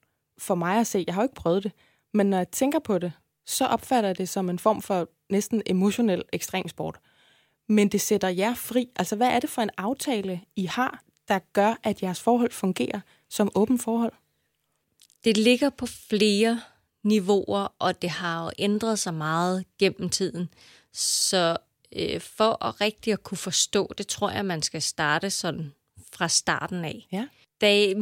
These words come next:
Speaker 2: i mit første ægteskab, der var jeg gift med en mand,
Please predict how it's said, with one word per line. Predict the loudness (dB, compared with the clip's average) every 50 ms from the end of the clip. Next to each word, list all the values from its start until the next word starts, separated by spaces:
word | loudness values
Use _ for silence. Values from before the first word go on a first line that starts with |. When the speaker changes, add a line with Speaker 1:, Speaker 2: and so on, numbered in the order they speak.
| 2 0 2 2
Speaker 2:
i | 2 4
mit | 4 4 2 0
første | -2 -4 -2 -2 -2 -2 -4 -8 -10
ægteskab, | -10 -12 -8 -6 -4 -4 -4 -6 -12 -18 -20 -20 _ _ _ _ 0
der | 0
var | 2 2 2
jeg | 2 2 0 0
gift | -2 -2 -4 -4 -6 -4 -2
med | 0 0
en | 0 0
mand, | -2 -4 -4